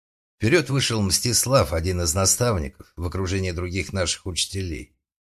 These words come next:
Остальные же сопровождающие, а их было ещё с десяток, разбрелись по нашей толпе.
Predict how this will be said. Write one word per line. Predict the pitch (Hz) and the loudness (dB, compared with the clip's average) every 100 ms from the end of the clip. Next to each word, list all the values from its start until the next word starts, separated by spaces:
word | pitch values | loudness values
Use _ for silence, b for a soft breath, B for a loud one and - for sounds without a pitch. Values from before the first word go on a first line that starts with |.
| _ _ - | _ _ 0
Остальные | 107 - 120 120 101 | 2 4 2 2 2
же | 92 92 | 2 2
сопровождающие, | - 90 104 101 101 92 139 90 76 85 | 0 0 0 2 2 4 2 2 0 0
а | 85 | 0
их | 87 | -2
было | 76 87 | -2 -2
ещё | 85 - 85 | -2 -2 -2
с | 80 | -2
десяток, | 87 - 90 - 78 - _ _ _ - | 0 0 0 -2 -8 -14 _ _ _ -4
разбрелись | 90 87 101 98 90 - | -2 0 0 0 0 0
по | 95 | 0
нашей | 82 78 - | 0 -2 -6
толпе. | 76 87 85 85 80 | -4 -4 -6 -10 -16